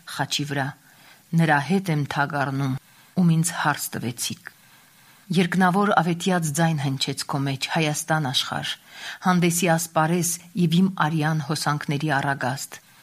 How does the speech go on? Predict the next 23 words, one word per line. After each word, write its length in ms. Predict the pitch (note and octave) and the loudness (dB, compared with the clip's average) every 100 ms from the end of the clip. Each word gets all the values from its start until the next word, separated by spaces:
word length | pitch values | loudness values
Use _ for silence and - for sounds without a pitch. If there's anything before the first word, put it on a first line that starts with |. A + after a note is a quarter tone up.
| - | -4
Ուրախացիր 640 | F#3+ F#3+ E3 F#3 F3+ A3 F3+ | 4 4 6 2 4 4 4
և 220 | F3 E3+ | 2 0
ցնծա, 480 | - F#3 E3+ E3+ D3 C#3 _ - _ - | 0 0 2 0 0 -4 _ -20 _ -2
քանզի 360 | F3+ F3 F3+ | 2 2 4
մեծացրեց 720 | F#3+ E3+ E3+ E3 E3+ G3 G#3+ - | 4 4 6 4 4 0 0 -2
Տերը 380 | - F#3 F3 D3+ - - | -2 0 0 -2 -8 -20
քեզ 280 | - E3+ E3 | -4 0 4
մոտ 240 | E3+ D#3+ D#3 | 2 2 0
ուղարկելով։ 640 | C#3+ D3 - C#3+ C3+ C3 - - _ - - _ _ _ _ _ _ F3 | -2 -2 -4 -4 -2 -6 -12 -20 _ -20 -20 _ _ _ _ _ _ 2
Բերկրիր, 540 | G3+ F#3+ F#3+ A3+ F3+ | 2 2 2 4 4
այրարատ 600 | - D#3+ E3 D3+ E3+ E3+ | 2 0 0 2 0 2
աստվածապարգև 960 | - E3 D#3 D3+ D#3+ - D3 - E3 D#3+ | -2 -2 -2 0 -2 0 -2 0 -2 0
ավետի 380 | - D3+ D3 D3 | 0 -2 -2 -2
սովս, 440 | - D3 C#3+ C#3+ - - - - - - | -2 -2 -4 -4 -4 -6 -12 -20 -18 -10
ահա 280 | - F3 G3 | 0 4 4
բարձրանում 580 | F3 E3+ E3+ F#3+ F#3+ G3 | 6 4 2 0 2 4
եմ 80 | F3 | 2
քո 140 | E3+ F#3+ | 2 0
Գողգոթան, 680 | D#3+ D#3+ D#3 E3+ E3+ E3+ D#3 D3 - - | 2 0 0 -2 2 2 2 -4 -12 -12
արարչի 460 | - D#3+ D#3 - E3+ | 0 2 2 0 -2
չարչարանքների 760 | E3+ E3 - D#3 D3+ - D3+ D#3 | 0 -2 0 0 0 0 0 2
բաժակն 520 | D3+ D3+ D#3+ E3 D#3+ | 2 2 0 0 -2
ըմպելու 380 | D3 D#3 D3+ | -2 -2 0